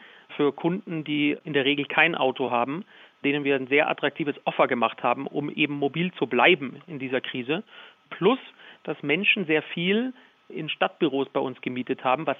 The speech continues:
eigentlich nur ein sehr kleiner Geschäftsanteil in der Vergangenheit von uns war, die jetzt zum Beispiel Familie besuchen mussten oder geschäftlich wohin mussten, auch in der Krise, und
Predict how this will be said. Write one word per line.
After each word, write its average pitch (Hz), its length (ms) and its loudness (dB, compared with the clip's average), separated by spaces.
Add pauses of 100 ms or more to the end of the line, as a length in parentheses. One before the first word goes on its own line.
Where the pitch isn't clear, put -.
(100)
eigentlich 175 460 0
nur 156 160 0
ein 143 120 -4
sehr 135 120 0
kleiner 147 520 2 (260)
Geschäftsanteil 135 800 0
in 131 60 -2
der 123 100 -2
Vergangenheit 131 560 0
von - 120 -10
uns 117 220 -8
war, 143 260 2 (440)
die 160 60 2
jetzt 175 180 6 (240)
zum 123 140 -8
Beispiel 147 420 4
Familie 151 340 4
besuchen 139 380 0
mussten 160 440 2
oder 135 160 0
geschäftlich 190 460 2
wohin 160 220 2
mussten, 202 340 0
auch - 120 -4
in 185 120 -2
der 202 120 4
Krise, 180 440 -2 (280)
und 165 260 -6